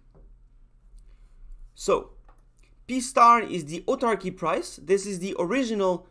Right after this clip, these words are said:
domestic price without any trade. P F is the foreign price without any trade. Now, by opening borders, we can start looking for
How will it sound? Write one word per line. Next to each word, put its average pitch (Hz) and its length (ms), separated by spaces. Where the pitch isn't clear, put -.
domestic 170 560
price 170 400
without 180 520
any 147 380
trade. 151 340
P 254 220
F 233 260
is 165 160
the 160 60
foreign 233 420
price 202 540
without 185 500
any 160 160
trade. 147 400
Now, 175 380
by 170 300
opening 254 380
borders, 143 540
we 220 140
can 269 140
start 240 260
looking 226 360
for 180 640